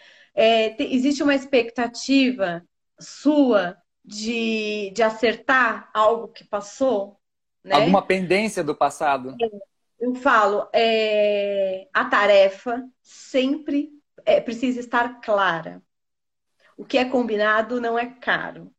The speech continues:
Speaker 1: não sai caro. Na verdade, gente, isso é muito real. Isso é muito real. Porque se a tarefa não tá clara, muitas coisas po-, vão acontecer mesmo nessa relação.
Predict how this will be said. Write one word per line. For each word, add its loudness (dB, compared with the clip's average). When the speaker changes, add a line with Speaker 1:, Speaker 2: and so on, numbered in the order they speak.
Speaker 1:
não -6
sai -4
caro. -6
Na -10
verdade, -6
gente, -10
isso -8
é 2
muito 2
real. 0
Isso -6
é 0
muito 0
real. 0
Porque 0
se -4
a 2
tarefa 2
não 0
tá 0
clara, 0
muitas -2
coisas 0
po-, -4
vão -2
acontecer -8
mesmo -10
nessa -6
relação. -6